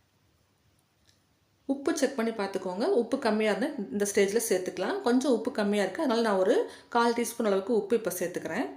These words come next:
இந்த குருமா வந்து ஹோட்டல் ஸ்டைல்ல இருக்கணும், இல்ல ஹோட்டல்ல கிடைக்கிற மாதிரி அதே சுவையில இருக்கணும் அப்படின்னா ஃபைனலா இந்த ரெண்டு பொருள் கட்டாயமா சேர்த்துருங்க. ஏற்கனவே காய்ச்சி ஆற வச்ச பால்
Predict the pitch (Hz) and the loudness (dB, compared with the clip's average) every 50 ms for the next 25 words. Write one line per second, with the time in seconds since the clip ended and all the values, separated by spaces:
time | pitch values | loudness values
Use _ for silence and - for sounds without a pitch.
0 | - - _ - - _ _ _ _ _ _ _ _ _ _ _ _ _ _ _ | -16 -20 _ -20 -20 _ _ _ _ _ _ _ _ _ _ _ _ _ _ _
1 | _ _ - 294 294 285 277 285 277 302 330 330 359 370 339 269 220 208 202 220 | _ _ 4 6 6 6 4 2 0 0 0 2 2 0 0 2 2 2 2 2
2 | 247 240 247 240 254 - 320 302 294 294 - 233 220 220 220 233 220 190 196 - | 2 2 2 2 2 2 0 -4 -2 0 2 2 2 2 2 2 0 0 0 0
3 | 202 196 214 240 220 202 208 208 - 233 254 254 285 285 277 277 277 240 214 214 | -2 0 0 0 2 2 0 0 0 0 0 2 2 2 2 2 2 2 0 0
4 | 208 214 214 208 208 208 247 247 208 185 180 226 254 277 269 269 226 208 226 240 | 0 -2 -2 0 0 0 0 2 0 2 2 2 2 2 2 0 0 2 4 4
5 | 240 226 208 202 202 202 208 220 214 185 - - 185 196 185 170 170 220 330 - | 4 4 4 4 4 4 2 0 0 0 -2 -2 -4 -6 -4 -4 -4 -4 -6 -6
6 | - - - 220 220 254 349 359 320 220 226 262 294 277 208 202 202 202 202 226 | -8 -6 -2 0 0 0 0 0 0 0 0 0 0 -2 0 2 2 2 4 4
7 | 269 277 294 277 208 196 240 262 - 208 190 - 196 190 185 190 214 220 - 208 | 4 4 4 2 2 2 2 0 0 -2 -2 0 0 0 0 -2 -4 -2 0 0
8 | 180 175 180 165 160 160 170 208 302 381 - - - - _ _ _ _ _ _ | -2 0 -2 -6 -6 -6 -6 -6 -6 -6 -8 -14 -20 -20 _ _ _ _ _ _
9 | _ _ _ _ _ _ _ _ _ _ _ _ _ _ _ _ _ _ _ _ | _ _ _ _ _ _ _ _ _ _ _ _ _ _ _ _ _ _ _ _
10 | _ _ _ _ - 240 269 320 - 285 311 285 262 285 294 285 - 220 208 240 | _ _ _ _ -2 2 2 2 2 0 0 2 2 2 2 0 0 0 0 0
11 | 262 - - - 320 - 202 208 233 262 269 233 214 208 - 254 240 - - 208 | 0 0 -2 -2 -2 0 0 0 0 0 0 0 -2 -2 0 -2 -2 0 0 -2
12 | 190 190 208 226 339 | 0 0 0 0 -2